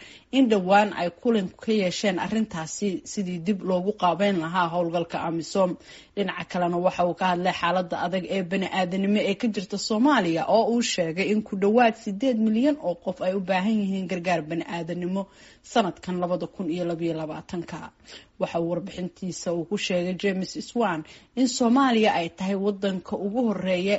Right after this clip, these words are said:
ee abaarahani ay sida ba'an u taabteen Geeska Afrika, wuxuuna sheegay in in ka badan afar milyan oo qofi ay xaaladda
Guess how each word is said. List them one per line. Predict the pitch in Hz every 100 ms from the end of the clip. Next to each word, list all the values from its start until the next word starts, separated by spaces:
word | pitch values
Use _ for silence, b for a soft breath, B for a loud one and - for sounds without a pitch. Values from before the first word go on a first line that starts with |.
| -
ee | 185 185 180
abaarahani | 175 185 185 233 202 196
ay | 202 185
sida | 180 294 226
ba'an | 180 175 190
u | 240
taabteen | 208 190 - 233 202
Geeska | 220 202 - -
Afrika, | 285 196 - - B B B -
wuxuuna | 349 302 247
sheegay | 220 - 170 165 185 -
in | 196 190
in | - 262
ka | 262 247
badan | 196 165 185 190
afar | 214 226 - 180
milyan | 175 175 202 233 -
oo | 185
qofi | - 160 - 170
ay | 170
xaaladda | - 165 160 202 190